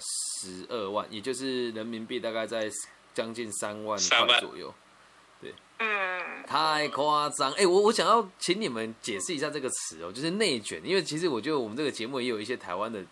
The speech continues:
Speaker 1: 地区的听众，能不能跟我们大家科普一下内卷这个词的含义是什么？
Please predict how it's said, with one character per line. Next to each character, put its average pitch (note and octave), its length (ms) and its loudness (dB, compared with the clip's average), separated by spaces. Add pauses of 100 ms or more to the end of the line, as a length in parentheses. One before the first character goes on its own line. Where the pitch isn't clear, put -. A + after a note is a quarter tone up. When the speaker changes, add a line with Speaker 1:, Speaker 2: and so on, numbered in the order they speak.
Speaker 1:
地 A#2 80 -8
区 A#2+ 100 -6
的 G#2 80 -2
听 G2 180 -12
众， G#2+ 160 -6
能 A#2 80 -4
不 E3+ 80 -4
能 C3+ 140 -2
跟 C#3+ 100 0
我 B2+ 60 -2
们 G2+ 100 -8
大 A2 100 -4
家 B2 80 -2
科 C3 220 -4
普 G#2 200 -8
一 E2 40 -10
下 G#2 220 -2 (220)
内 E3+ 200 0
卷 F#2+ 160 -8
这 A#2+ 100 -4
个 B2 60 -4
词 - 220 -6
的 F2 180 -6
含 F2 240 -8
义 B2 120 -8
是 G2 120 -10
什 F2 120 -12
么？ - 60 -18